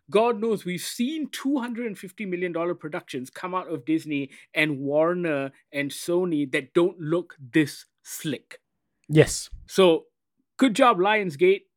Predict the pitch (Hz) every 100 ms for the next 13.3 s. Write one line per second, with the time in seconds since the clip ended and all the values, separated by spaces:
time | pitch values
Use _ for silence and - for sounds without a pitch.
0 | _ 151 208 269 254 214 214 - - 190
1 | 151 _ _ _ 196 175 185 190 208 -
2 | - 240 190 185 196 196 180 - - _
3 | _ - 190 196 247 254 165 147 156 _
4 | _ _ _ _ _ _ _ _ 185 165
5 | - - 302 277 214 156 131 165 175 _
6 | _ _ _ _ _ _ _ - 202 -
7 | - - 277 330 285 - 180 151 127 107
8 | 151 170 - - _ _ _ _ _ _
9 | 202 247 233 170 160 285 262 139 - -
10 | - - - _ _ - 262 247 - 185
11 | 190 208 180 _ - 170 - - 160 -
12 | _ _ 175 165 - 117 101 92 175 214
13 | 220 208 175